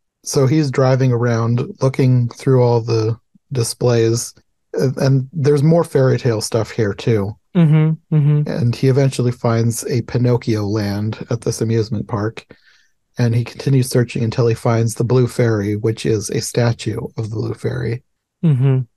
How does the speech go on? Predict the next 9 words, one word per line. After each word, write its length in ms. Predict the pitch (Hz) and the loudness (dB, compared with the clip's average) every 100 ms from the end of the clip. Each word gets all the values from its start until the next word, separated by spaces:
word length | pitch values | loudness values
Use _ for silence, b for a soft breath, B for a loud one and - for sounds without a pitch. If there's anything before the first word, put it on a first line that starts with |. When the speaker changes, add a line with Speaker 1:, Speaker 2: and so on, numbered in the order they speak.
| _ _ - | _ _ 0
Speaker 1:
And 580 | 123 117 113 - - - _ - | 0 2 0 -4 -10 -14 _ -4
at 140 | 135 | -4
that 220 | 127 185 202 | 0 -2 0
point, 260 | 175 165 - | -2 -2 -2
I 80 | 135 | -4
think 320 | - 170 196 | 0 0 0
he 180 | - 196 | 0 -2
had 260 | - 147 | 0 -2
been, 480 | 131 127 117 117 - | 0 2 2 -2 -6